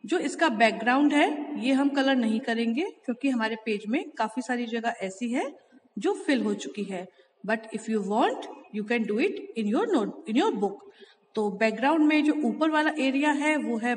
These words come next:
ब्लू कलर का and as you can see नीचे वाला है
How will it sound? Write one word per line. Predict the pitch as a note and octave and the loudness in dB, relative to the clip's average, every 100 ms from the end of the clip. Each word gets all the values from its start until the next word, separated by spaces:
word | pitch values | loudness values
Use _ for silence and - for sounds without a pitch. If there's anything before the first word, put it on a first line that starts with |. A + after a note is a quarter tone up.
| F#3+ | -2
ब्लू | G#3 A#3 | -2 -2
कलर | D#4 D4 D4+ D4+ | 2 4 4 4
का | G#4 - - - - D3 A3 | 2 2 -10 -18 -16 -10 -4
and | A3 G#3+ | -2 -2
as | G3 A#3 | -2 -4
you | A3+ | 0
can | B3+ B3 | 0 2
see | E4 G#4 | 4 4
नीचे | B3+ B3 B3+ | 4 2 2
वाला | A#3 A#3 | 2 2
है | A#3 | 0